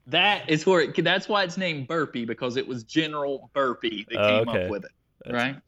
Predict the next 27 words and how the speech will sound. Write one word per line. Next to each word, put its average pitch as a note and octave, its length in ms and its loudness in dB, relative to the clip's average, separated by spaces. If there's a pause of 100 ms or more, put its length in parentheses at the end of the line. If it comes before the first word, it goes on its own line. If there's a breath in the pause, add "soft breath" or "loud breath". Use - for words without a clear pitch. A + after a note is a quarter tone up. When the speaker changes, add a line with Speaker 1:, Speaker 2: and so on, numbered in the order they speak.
(1080 soft breath)
Speaker 1:
They're F#3+ 120 2
known B3+ 400 4
for A3+ 220 2
a D#3+ 100 4
lot D#3 320 2
of D3 160 -2
different D#3+ 460 -4 (160)
other, D3 240 -2
by, B2+ 320 -2 (120)
uh, A#2 140 -12 (180)
plenty E3+ 220 -4
of C3 120 -4
other D3 220 0
different E3+ 380 -2
names, D#3 320 -4
but A2+ 120 -12
I'm A#2 100 -8
not C3 160 -2
gonna B2 140 -4
Speaker 2:
Mm-hmm. A#2 120 -4
Speaker 1:
say A#2 140 2
them G#2 180 -4
on G2 140 -6
here, F2 200 -10 (160)
you G#2+ 100 -8
know? - 840 -8
Speaker 2:
<laughs> - 0 -